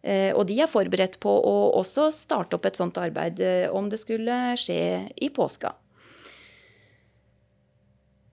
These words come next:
Eh, leder for dette teamet, det er Gunhild Lahlbjerg,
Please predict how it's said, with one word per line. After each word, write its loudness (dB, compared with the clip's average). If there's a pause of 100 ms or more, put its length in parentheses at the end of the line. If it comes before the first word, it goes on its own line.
(300)
Eh, 4
leder 4
for 0
dette -2
teamet, 2
det 4
er 0
Gunhild 2
Lahlbjerg, 0